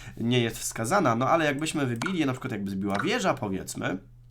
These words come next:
no to też tutaj możemy się fajnie skoczkiem ustawić na E pięć i na przykład jak zbija hetman na D cztery, no to mamy bicie na A pięć i myślę, że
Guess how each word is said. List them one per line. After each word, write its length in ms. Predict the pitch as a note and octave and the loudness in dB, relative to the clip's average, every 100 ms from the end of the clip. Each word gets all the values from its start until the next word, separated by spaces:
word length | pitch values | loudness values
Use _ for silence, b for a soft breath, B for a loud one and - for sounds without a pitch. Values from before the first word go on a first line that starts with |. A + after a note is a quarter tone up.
| - - - - - - | -20 -20 -20 -20 -12 -6
no 80 | E3 | -2
to 120 | D#3 | 0
też 160 | D3+ | 0
tutaj 240 | B2+ C3 C3+ | 0 -2 0
możemy 300 | A#2 B2 B2 | 0 0 -2
się 120 | A2+ | -2
fajnie 340 | - C3 B2+ | 2 2 2
skoczkiem 480 | A#2 - B2+ - A2+ G#2+ B B B | -2 -4 -4 -4 -4 -6 B B B
ustawić 480 | B2 B2+ A#2 A2 - | -4 0 0 0 0
na 180 | A2+ - | 0 2
E 160 | B2 | 0
pięć 280 | A#2+ G#2+ G2 | 2 -2 -4
i 100 | A#2+ | 0
na 140 | A#2+ | 0
przykład 800 | A2+ - - D#3 - B2 A2 - | 0 0 0 0 4 6 6 2
jak 240 | G#2 F#2+ - | -6 -6 -8
zbija 340 | A2 G#2+ G2+ | -8 -4 -4
hetman 540 | F2+ - E3 D#3+ C#3+ A#2 | -2 2 2 2 0 0
na 80 | |
D 120 | G#2+ G2 | -2 -4
cztery, 500 | - - G#2 G#2 A#2 B B B B | -4 -2 0 -2 -6 B B B B
no 200 | A#2 C#3 | 4 6
to 180 | D3+ D#3 | 6 4
mamy 240 | C3 A#2 A2 | 2 2 0
bicie 300 | A#2 A#2+ A2 | -2 -2 -2
na 160 | G#2+ | -2
A 100 | - | -2
pięć 360 | - A2+ A2 - | -2 -4 -6 -8
i 260 | G#2+ G#2+ G#2+ | -6 -6 -4
myślę, 340 | A2 A#2 A2+ | -4 -4 -4
że 340 | G2+ G#2+ G#2+ | -2 0 -2